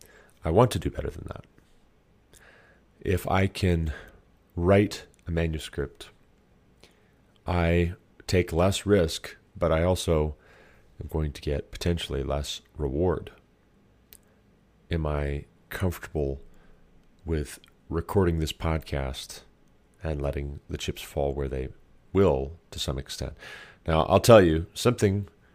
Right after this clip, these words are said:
you don't know behind the scenes unless you're sitting over my shoulder, which I just looked, and you're not. But it's very common for me, if some interruption happens in the moment, rather than me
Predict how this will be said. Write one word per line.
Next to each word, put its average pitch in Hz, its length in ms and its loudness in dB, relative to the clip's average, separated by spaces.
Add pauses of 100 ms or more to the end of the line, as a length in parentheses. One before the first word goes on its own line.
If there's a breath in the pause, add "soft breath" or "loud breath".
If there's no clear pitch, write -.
(120)
you 87 100 -2
don't 90 260 4
know 76 180 0
behind 78 320 -2
the 73 40 -6
scenes 78 400 -2
unless 71 300 -6
you're 73 100 -8
sitting 80 280 -4
over 73 160 -4
my 71 140 -4
shoulder, 80 380 -2
which 80 360 -4
I 76 40 -6
just 71 240 -12
looked, - 280 -2 (540 soft breath)
and 98 340 -4 (400 loud breath)
you're 80 120 -8
not. 76 340 -6 (1080 loud breath)
But - 300 0 (640)
it's - 140 -2
very 107 240 6
common 117 560 4
for - 160 -4
me, 87 240 4
if 80 340 -6 (100)
some 117 340 0
interruption 90 480 0
happens 80 360 -4
in 76 60 -4
the 73 60 -2
moment, 73 280 -2
rather 101 340 4
than 76 260 -2
me 78 220 0